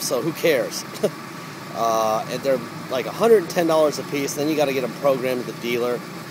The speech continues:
By the time you're done putting those stupid things on,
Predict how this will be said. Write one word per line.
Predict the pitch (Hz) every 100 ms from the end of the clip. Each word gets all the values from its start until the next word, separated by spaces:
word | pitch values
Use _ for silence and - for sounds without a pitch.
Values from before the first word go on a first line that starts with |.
| - -
By | 139
the | -
time | 214 202
you're | 160
done | 160 147
putting | 175 -
those | 143 120
stupid | - 160 143
things | 139 127 120
on, | 123 127